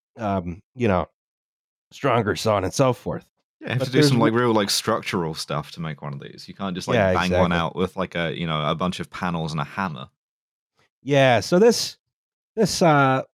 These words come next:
Speaker 1: means custom coach work largely goes away, apart from one specific thing, which is the stretch limousine, right?
Speaker 2: Mm.
Speaker 1: So
Speaker 2: A real sort of niche application.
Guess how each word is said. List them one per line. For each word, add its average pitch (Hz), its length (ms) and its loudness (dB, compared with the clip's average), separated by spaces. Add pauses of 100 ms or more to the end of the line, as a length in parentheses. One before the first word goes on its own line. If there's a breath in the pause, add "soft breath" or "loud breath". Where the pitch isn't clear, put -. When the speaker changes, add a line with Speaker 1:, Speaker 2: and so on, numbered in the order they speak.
(340)
Speaker 1:
means 139 360 4
custom 151 380 0
coach 135 280 2
work 117 220 2
largely 151 360 4
goes 110 300 2
away, 101 380 4
apart 170 360 -2
from 120 340 0
one 135 280 4
specific 113 600 0 (120)
thing, 85 300 -6 (380)
which 101 240 -6
is 101 160 0
the 107 100 -6
stretch - 420 -2
limousine, 92 640 2 (460)
right? 202 380 0
Speaker 2:
Mm. 143 100 -10 (1000)
Speaker 1:
So 127 500 2
Speaker 2:
A 104 40 -6
real 120 200 2
sort 117 200 -2
of 98 40 -4
niche 107 400 0
application. 90 800 -4